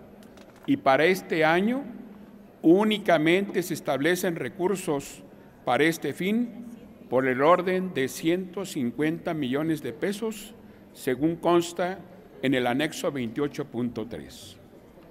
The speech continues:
Esta disminución del presupuesto para apoyar a las ciudades Patrimonio de la Humanidad por ciento cincuenta millones de pesos será una mala noticia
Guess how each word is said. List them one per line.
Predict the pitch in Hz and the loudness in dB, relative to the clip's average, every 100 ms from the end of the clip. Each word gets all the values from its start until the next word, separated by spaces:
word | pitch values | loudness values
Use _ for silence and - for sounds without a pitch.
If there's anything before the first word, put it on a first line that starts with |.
| - - - - - | -20 -20 -20 -10 -6
Esta | 240 - 233 208 | -2 6 8 8
disminución | 175 170 156 151 151 170 180 190 | 6 2 2 2 2 4 4 4
del | 180 160 | 2 0
presupuesto | - - - 131 143 - 151 - - - - - - - - | -4 -6 -4 -2 -4 -6 -14 -14 -20 -20 -20 -20 -20 -18 4
para | 147 151 156 | 6 10 10
apoyar | 160 170 170 196 | 10 6 4 6
a | 208 | 6
las | 196 185 | 6 2
ciudades | - 160 147 175 185 180 175 - - - - - - | 0 0 6 6 6 4 0 -6 -16 -20 -20 -20 -2
Patrimonio | - 151 143 135 165 185 | 4 4 4 0 0 0
de | 170 | 0
la | 151 | 0
Humanidad | 139 127 120 147 160 | 0 -2 0 0 0
por | - 123 | -4 -8
ciento | - 160 165 156 | -4 -4 -2 -6
cincuenta | 143 117 104 143 156 147 | -6 -6 -4 -4 -2 -6
millones | 120 120 143 156 - 123 | -4 -2 -4 -6 -8 -4
de | 107 | -4
pesos | 104 104 - 151 - - - - - - - - | -4 -8 -10 -16 -18 -20 -20 -20 -20 -20 -20 -20
será | - 147 143 190 277 - - - - - | -4 2 6 6 6 -4 -18 -20 -20 -8
una | 127 170 160 | 0 2 4
mala | 151 160 196 214 | 4 6 6 4
noticia | 208 175 190 185 - 135 110 | 0 -2 -4 -4 -2 -2 -2